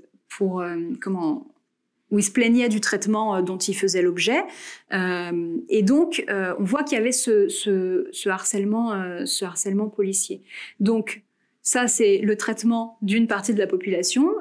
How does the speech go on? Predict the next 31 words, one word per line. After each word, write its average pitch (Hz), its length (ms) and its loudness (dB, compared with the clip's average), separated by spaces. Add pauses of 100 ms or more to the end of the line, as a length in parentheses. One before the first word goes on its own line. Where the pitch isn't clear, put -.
(140)
Et, 240 380 2
euh, 185 420 -2
dans 208 220 -2
d'autres 220 320 0
quartiers, 285 540 0 (320)
on 202 200 2
a, 240 320 2
euh, 208 120 2
des 196 260 2
enfants 247 540 2
qui, 214 320 0
ouais, 185 200 -2
qu'on 202 140 -6
aide 190 140 0
à 180 80 -2
traverser 175 480 -8
la 170 100 -4
rue, 269 600 2
euh, 202 280 0
qui, 214 220 -4
s'ils 233 420 2
sont 208 160 -2
pris 220 280 -2
en 196 80 -4
train 202 180 -12
de 185 300 0
fumer, 196 560 -4
euh, 175 260 -6
un 180 60 -8
peu 180 120 0
d'herbe, 202 540 -2